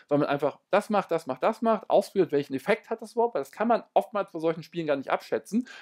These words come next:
Und dann hat man das alles gesehen, dann kennt man dieses Kennerspiel und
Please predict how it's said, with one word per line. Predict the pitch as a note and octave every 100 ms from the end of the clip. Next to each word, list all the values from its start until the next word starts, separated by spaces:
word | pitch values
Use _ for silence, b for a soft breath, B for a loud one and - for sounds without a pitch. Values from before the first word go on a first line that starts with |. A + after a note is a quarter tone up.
| B -
Und | D3+ D3
dann | F3 A3
hat | F3
man | D3
das | D3 -
alles | B2 -
gesehen, | B2+ C#3 A#3 C#4 b b
dann | A2 B2
kennt | - C3 A3
man | A3+ A3 G#3
dieses | F#3 F3
Kennerspiel | - F#3 F3+ - F3+ F3
und | - B2+